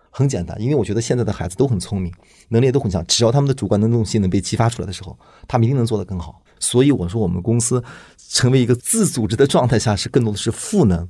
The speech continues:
而并不是管控。因为现在大家知道，沟通的成本和管理成本是最高的，最高效的叫无为而治，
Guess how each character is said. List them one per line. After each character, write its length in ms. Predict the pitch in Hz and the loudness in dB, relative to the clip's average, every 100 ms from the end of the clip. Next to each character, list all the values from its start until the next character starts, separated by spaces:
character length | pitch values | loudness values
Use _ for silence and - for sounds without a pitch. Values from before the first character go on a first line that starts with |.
| _ - | _ -2
而 120 | 104 | -2
并 240 | - 127 | 2 0
不 80 | 98 | 0
是 160 | 95 - | -4 -4
管 240 | - 85 | -4 -2
控。 180 | - 113 - - _ _ _ | -2 -4 -6 -20 _ _ _
因 120 | 110 104 | -8 -8
为 40 | |
现 160 | - 104 | -6 -6
在 120 | 98 | -4
大 100 | 98 | -6
家 80 | 95 | -8
知 100 | 95 | -10
道， 160 | 85 - - _ | -14 -14 -20 _
沟 220 | - 208 | 0 0
通 120 | 180 202 | -2 -4
的 60 | |
成 180 | 180 147 | -2 -4
本 120 | 127 | -6
和 80 | 110 | -8
管 200 | - 120 | -4 -4
理 40 | 131 | -2
成 120 | 120 | -6
本 80 | 110 | -6
是 20 | |
最 200 | 113 123 | -8 -8
高 200 | 98 113 | -4 -4
的， 160 | 117 - _ _ _ _ _ | -4 -12 _ _ _ _ _
最 240 | - 262 | -2 0
高 180 | 165 190 | 4 4
效 160 | 180 143 | 4 0
的 80 | 110 | 0
叫 100 | 98 | -2
无 240 | 101 143 | -4 0
为 140 | 160 | 0
而 180 | 131 98 | 0 -2
治， 220 | 113 104 | -8 -12